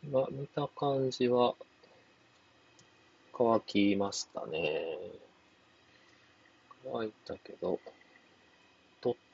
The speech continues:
手のところがちょっと濡れてるかな。ちょっと鍋つかみで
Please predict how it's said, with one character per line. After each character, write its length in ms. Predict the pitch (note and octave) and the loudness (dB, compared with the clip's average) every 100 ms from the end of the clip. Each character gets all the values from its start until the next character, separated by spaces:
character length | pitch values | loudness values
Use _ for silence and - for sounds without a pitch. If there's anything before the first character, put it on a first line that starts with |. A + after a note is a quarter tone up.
| - | 0
手 80 | |
の 160 | C3+ C3+ | 2 2
と 180 | - C#3 | 2 0
こ 220 | - C3+ | 4 2
ろ 220 | C3 B2+ | 6 4
が 260 | B2 A#2+ A#2 | 4 2 2
ち 120 | - | 4
ょ 20 | |
っ 60 | - - _ _ | 2 2 _ _
と 160 | - - - | -4 -4 -6
濡 140 | G2+ | -10
れ 140 | E2 - _ | -8 -10 _
て 80 | - | -10
る 80 | - - - | -10 -18 -18
か 140 | - | -10
な。 180 | A2+ A2 A2 - _ _ _ _ _ - - - - - - _ _ _ _ _ - - - _ _ _ _ _ _ - - _ _ _ _ _ _ _ _ | -6 -6 -6 -16 _ _ _ _ _ -20 -20 -10 -4 -4 -4 _ _ _ _ _ -20 -20 -20 _ _ _ _ _ _ -20 -20 _ _ _ _ _ _ _ _
ち 40 | - - - - - _ - G2 | -8 -2 -2 -2 -10 _ -14 -6
ょ 40 | |
っ 20 | |
と 60 | F2+ | -2
鍋 200 | F2 F#2 | -2 -2
つ 220 | - - | -6 -10
か 160 | - G2 | -4 -4
み 80 | E2 - | -6 -8
で 400 | - - - | -6 -4 -8